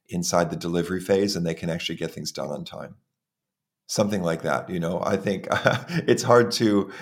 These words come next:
it's hard to boil it down to ninety <laughs> seconds, but usually those are some of the,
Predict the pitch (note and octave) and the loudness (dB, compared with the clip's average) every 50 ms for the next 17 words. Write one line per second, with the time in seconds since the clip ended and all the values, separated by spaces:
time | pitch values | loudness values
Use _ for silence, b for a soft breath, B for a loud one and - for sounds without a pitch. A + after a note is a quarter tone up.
0 | B B B A2+ A2 G#2+ A#2+ A#2 A#2 A2+ A#2 G2+ E2+ G#2+ A2 G#2+ G#2 G#2 G#2 F2+ | B B B 2 4 6 8 8 8 8 8 4 6 8 8 8 8 8 6 6
1 | G2 G2 G2+ F#2+ G2 F#2 F#2+ G2 G2 F#2+ F#2+ F#2 - - A#2 G#2+ G#2+ - - C3+ | 6 6 6 6 4 4 4 4 2 2 2 0 2 4 4 4 4 4 0 0
2 | G2+ - - - - - A#2 G2+ - - - - C3 A2+ - - A#2+ A2 G#2+ G2+ | 0 -2 -4 -6 0 2 2 2 2 2 0 2 2 2 2 0 0 2 2 2
3 | - F#2 F#2 G2+ F2+ F#2+ F2+ F#2 - G2 F#2+ F#2 F#2+ F2 E2 D#2+ E2 D#2+ | 2 2 2 2 2 0 -2 -2 0 -2 -2 -2 -2 0 0 0 0 -2